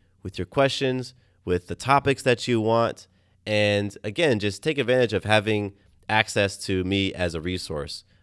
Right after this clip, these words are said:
uh, because I really want to be able to serve and give back to you. So if you want to reach out, you can do so, Matthew at Matthew Bivens dot com, as well as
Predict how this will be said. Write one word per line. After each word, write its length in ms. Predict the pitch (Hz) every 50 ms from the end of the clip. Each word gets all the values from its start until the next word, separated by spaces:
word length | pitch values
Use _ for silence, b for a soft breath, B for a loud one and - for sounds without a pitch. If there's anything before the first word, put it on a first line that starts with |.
| _ -
uh, 160 | - 82 80
because 260 | 78 - - - 101
I 60 | 95 98
really 300 | 101 123 139 123 120 107
want 260 | 101 110 107 104 -
to 120 | - 104 92
be 100 | 82 95
able 160 | 98 92 92
to 120 | - - 80
serve 320 | - 104 104 98 90 80
and 180 | 82 82 82 76
give 160 | 78 82 80
back 240 | - 85 82 82 -
to 120 | - -
you. 100 | 76 67
So 360 | 82 - - 90 85 80 76 - b b b b b b b b b
if 200 | - 104 92 107
you 100 | 127 143
want 220 | 143 143 135 131
to 160 | - 135 120
reach 260 | 110 120 123 107 - -
out, 200 | 117 117 113 110
you 60 | 98
can 140 | - 104 95
do 180 | 87 110 113
so, 380 | 107 - - 110 107 104 104 104 b b b b b b b -
Matthew 760 | - 87 95 104 113 123 123 - - 135 139 143 143 147 139 - _ _ _ _ _ _ -
at 380 | 98 98 98 98 - - - - _ -
Matthew 440 | 90 92 98 104 110 113 - - 123
Bivens 320 | 101 117 110 107 110 107
dot 240 | - 110 98 92 -
com, 420 | - 101 92 90 90 90 92 90 - _ _ _ - _ _ _ _ _ _ _ _ _ _ _ _ _ -
as 180 | 92 92 -
well 220 | 87 101 104 104 104
as 240 | 98 92 90 87